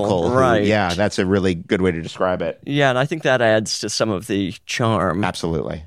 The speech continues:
Speaker 1: Uh, and
Speaker 2: Um,
Speaker 1: decent bone structure, too, let it
Speaker 2: oh,
Speaker 1: be said.
Speaker 2: excellent bone structure. Great teeth.
Speaker 1: Mm-hmm, mm-hmm.
Speaker 2: Um,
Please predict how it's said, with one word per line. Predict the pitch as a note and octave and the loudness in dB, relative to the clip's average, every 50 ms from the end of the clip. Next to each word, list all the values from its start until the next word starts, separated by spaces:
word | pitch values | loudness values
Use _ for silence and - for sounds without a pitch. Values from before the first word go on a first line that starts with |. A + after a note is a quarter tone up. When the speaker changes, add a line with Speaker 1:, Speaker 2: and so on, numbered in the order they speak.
| _ _ | _ _
Speaker 1:
Uh, | - C3 C3+ C#3 C#3 C3+ - | -8 -6 -4 -2 -2 0 0
and | B2+ B2+ B2 | 0 0 0
Speaker 2:
Um, | - | 0
Speaker 1:
decent | E4+ F4 - - A#3+ - | -2 -2 -2 -2 -2 0
bone | B2 G2 - | 0 0 -2
structure, | - - D#2+ D#2 - - E2 | -2 -6 -6 -6 -6 -10 -10
too, | - - C#2+ D2 - _ - - - | -8 -8 -8 -8 -10 _ -14 -6 -2
let | C#3 D3+ | 0 2
it | |
Speaker 2:
oh, | B2+ F2 | 2 4
Speaker 1:
be | A#2 | 2
said. | C3 - | 2 2
Speaker 2:
excellent | - - G2 F2 C2 - | 0 -4 -4 -4 -4 -2
bone | E2+ D#2+ D#2 - | -2 -2 -2 -2
structure. | - - D#2+ D#2+ D2+ - - - C#2+ - - _ _ | -4 -2 0 -2 -2 -2 -4 -4 -4 -4 -6 _ _
Great | - C#3+ C#3+ - - | 0 0 0 0 0
teeth. | - D#3+ C#3+ - - - - _ - | -2 -2 -2 -2 -6 -16 -20 _ -10
Speaker 1:
Mm-hmm, | B2 B2+ C3 C3+ | -6 -4 -2 -2
mm-hmm. | D#3+ F#3 G#3 G#3 _ - - - C3 | -2 -4 -6 -10 _ -8 -2 2 4
Speaker 2:
Um, | C#3 C#3+ C#3+ C3+ C3 B2+ B2 B2 A#2 A#2 A2+ A2 | 4 6 6 4 4 4 2 2 0 0 -2 -4